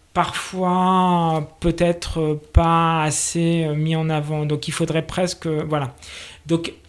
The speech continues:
il est, il, il a, il existe, il est, c'est bien qu'il existe. C'est un label de qualité quand même. Il n'a pas assez, euh, il a pas assez de moyens, ça c'est certain. Et l'autre élément, c'est que je pense que, euh,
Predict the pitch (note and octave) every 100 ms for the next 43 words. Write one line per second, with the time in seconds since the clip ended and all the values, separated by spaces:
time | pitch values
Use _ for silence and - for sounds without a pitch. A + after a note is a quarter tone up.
0 | - - - F3+ G3 F#3 F#3 F3+ F3 F3+
1 | F#3 F3+ F3 F3+ F3 F3 F#3 F3+ F#3 E3
2 | D3+ G3 A#3+ - C4+ E3 D#3 E3+ - -
3 | - - - D#3 D3 G3+ A3 F#3 E3 C#3
4 | D#3 A3+ - - - - - - - -
5 | D#3 D#3 D3+ D#3 E3 D#3+ E3 - F#3+ F3+
6 | F3 G3 G3 F3 D#3 E3 G#3+ - - -
7 | - - D3+ D#3 D3 - G#3+ A3 - -
8 | F#3+ G3 G3+ - D#3+ D3 D3+ D3 D3+ D3+
9 | D#3+ F3+ - _ G3+ E3 D3 C3+ - -
10 | G3 F#3+ F#3 F3 D#3 D3 D3+ D#3 E3 -
11 | C#3+ C3+ - F3 - - E3 G3 G#3+ -
12 | - - D3 D3 F3+ G3+ - F3+ E3+ E3
13 | E3 F#3 G#3 G3 - E3 - - E3+ F3+
14 | E3+ D#3 D3+ G3 G3+ G#3 - E3 D#3+ E3+
15 | F3 D3+ D3 D3